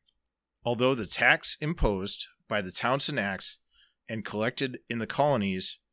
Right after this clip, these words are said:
remained in force. Colonists in the thirteen colonies recognized the implications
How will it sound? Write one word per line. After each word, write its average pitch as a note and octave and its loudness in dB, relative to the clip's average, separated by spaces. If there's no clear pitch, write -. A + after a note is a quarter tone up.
remained G2 -2
in F#2 -4
force. - -6
Colonists C3+ 2
in A2+ -6
the G#2 -2
thirteen F3+ 0
colonies G2 0
recognized A#2 2
the G#2+ 0
implications A#2+ -2